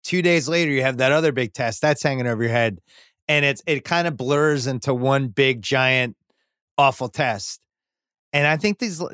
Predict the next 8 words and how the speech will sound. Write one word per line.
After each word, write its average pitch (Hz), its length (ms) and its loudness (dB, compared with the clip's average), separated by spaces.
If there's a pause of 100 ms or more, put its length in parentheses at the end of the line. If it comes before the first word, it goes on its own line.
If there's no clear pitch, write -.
the 160 100 0
Lions, 160 540 0
like, 135 240 -2
this - 180 -4
is 165 120 -2
a 170 60 0
tough 165 320 0
game. 160 540 -2